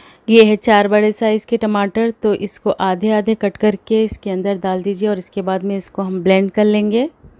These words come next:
ये देखिए, ये प्यूरी बन के ready हो गई।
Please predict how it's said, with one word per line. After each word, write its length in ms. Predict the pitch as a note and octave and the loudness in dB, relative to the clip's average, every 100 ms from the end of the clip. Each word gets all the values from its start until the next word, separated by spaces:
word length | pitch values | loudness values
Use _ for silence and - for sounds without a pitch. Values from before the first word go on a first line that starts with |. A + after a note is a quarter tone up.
| _ _ _ _ _ _ _ _ _ _ _ | _ _ _ _ _ _ _ _ _ _ _
ये 140 | A3 G3+ | 4 6
देखिए, 480 | G#3 G3+ A3 G#3 G3+ | 6 2 0 2 2
ये 200 | G3+ G3+ | 0 -2
प्यूरी 360 | G#3 G3+ G#3 G#3 | 2 2 2 0
बन 200 | G#3 G3+ | -2 -2
के 180 | G#3+ G3 | -2 0
ready 280 | G3 G3+ | -2 0
हो 100 | G#3 G#3 | -2 0
गई। 240 | A#3 | 0